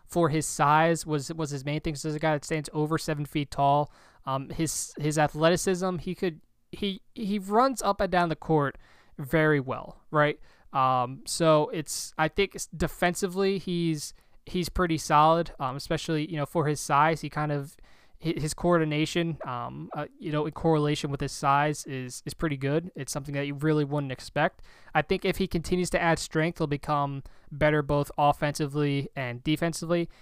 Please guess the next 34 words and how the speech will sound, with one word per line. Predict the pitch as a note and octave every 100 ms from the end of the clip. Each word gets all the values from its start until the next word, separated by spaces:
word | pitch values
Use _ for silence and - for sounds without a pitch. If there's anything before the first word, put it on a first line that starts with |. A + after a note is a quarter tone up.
| -
He's | E3+ D3+
a | D#3
guy | E3 F3
that | F3
kind | - F3
of | -
understands | E3 D#3+ - E3 D#3+ C#3+ D#3
what | D3
he | - C#3
can | - D#3+ D#3+
do | D#3+ E3
and | D3
what | C3+
he's | C3
good | - D3
at, | D#3+ E3+ E3+ -
and | C#3+
he | C3+
understands | D3 C#3+ - D3+ D3 C#3 -
what | D3 D3 -
he's | D3 B2
not | C3 C3 C#3+ -
good | E3 D#3+
at, | E3 E3
so | - C#3
he | C#3
doesn't | D3+ C#3+
try | - D3+ D3
to | D3
be | C#3+
something | C3+ C#3+ C3+ C#3+
that | C3+
he's | C3 B2+
not. | C3 C#3 D3